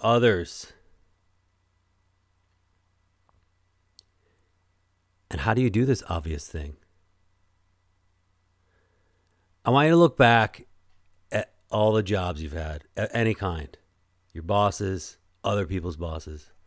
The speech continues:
and anyone that's running a business that you have intel on. What did they do wrong?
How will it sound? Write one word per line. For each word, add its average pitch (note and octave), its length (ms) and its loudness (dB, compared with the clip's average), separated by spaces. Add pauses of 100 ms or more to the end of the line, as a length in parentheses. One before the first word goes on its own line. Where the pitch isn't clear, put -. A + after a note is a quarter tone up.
(960)
and A#2+ 460 0 (200)
anyone A2 420 0
that's - 320 -4 (360)
running A2+ 340 2
a A#2 60 2
business G#2 680 -4 (380)
that G2 80 -10
you F#2+ 120 -4
have G2 160 0
intel G2 460 -2
on. D#2+ 260 -8 (1600)
What F2+ 180 -2
did G2 60 -2
they G2 80 -2
do F#2+ 140 -4
wrong? F2 440 -4